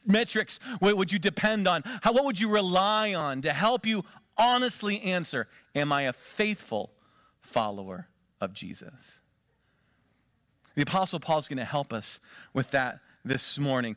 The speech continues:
He lived a life that was Jesus only. There are letters in the New Testament in your Bible that the Apostle Paul wrote to various churches,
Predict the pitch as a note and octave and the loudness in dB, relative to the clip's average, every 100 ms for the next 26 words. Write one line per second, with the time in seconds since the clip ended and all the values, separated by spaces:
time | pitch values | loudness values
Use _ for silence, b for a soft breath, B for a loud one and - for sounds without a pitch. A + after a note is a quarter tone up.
0 | - G3 G3 F#3+ F#3 F3+ E3+ E3+ D#3 D#3+ | -4 -2 2 0 0 0 0 0 0 -2
1 | D3 C#3 - G#3 - B2+ F3 G#3 G#3+ F3 | -2 -6 -14 -18 -8 -2 0 0 0 -2
2 | E3+ - - D3 - D#3+ D#3+ C#3+ C3 A#2 | -4 -6 -12 -16 0 2 2 0 -4 -6
3 | - _ B D3 D3+ A3 A#3+ G#3 G3+ F#3+ | -10 _ B -4 2 4 4 4 4 2
4 | G3 C#4 C#4+ B3 - G#3 G3 F#3 G3+ - | 2 2 0 -2 0 2 2 2 0 0
5 | G#3 F#3+ - E3 F#3 G#3+ A#3 A3+ G#3 D#3 | -2 -2 -2 -2 -2 0 2 2 2 0
6 | D#3 D3 C3 A2 G#2+ B A#3+ E3+ F3+ D#3+ | 0 0 -2 -4 -6 B -16 -2 -2 0
7 | E3+ - G#3 A#3 A#3 G3+ - F3+ E3 C#3 | -4 0 0 0 -2 -2 2 4 2 -2
8 | C3 D#3 D3 C3+ - B - D#3+ C3 E3 | 0 2 2 -2 -14 B -4 -2 0 2
9 | E3+ D#3+ - - - - - G2 - | 2 -2 -6 -6 -4 -4 -6 -12 -14